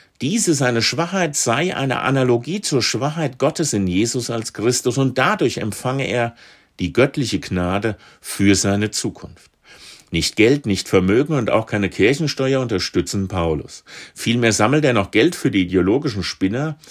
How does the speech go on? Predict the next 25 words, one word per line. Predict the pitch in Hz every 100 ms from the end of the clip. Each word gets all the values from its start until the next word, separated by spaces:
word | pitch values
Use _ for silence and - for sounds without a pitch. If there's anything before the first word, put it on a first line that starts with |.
| - - - -
die | 117
sich | 151 185 190 - -
ihre | 127 123 110 -
eigene | 90 123 180 185 147
Zukunft | - 160 175 202 185 -
mit | 123 -
ihren | 113 151 165
Ideologien | - 110 101 92 80 85 117
schönreden. | 135 - 143 104 80 85 - - _ _ _ - - _ -
Paulus | - 110 180 190
beteiligt | - 123 120 123 165 170
sich | - 139 117
nicht | 143 185 -
an | 170
der | 175
Glaubensverdummung | 165 131 127 127 120 95 - - 92 113 110 143 175 120
und | 127
der | 120
Verdummung | - 110 - 113 123 131
der | 117
Gläubigen | 98 98 90 98 95 120 113
in | 95 92
Jesus | 80 85 85 95
als | - 104 -
Christus, | - 143 143 - 85 - -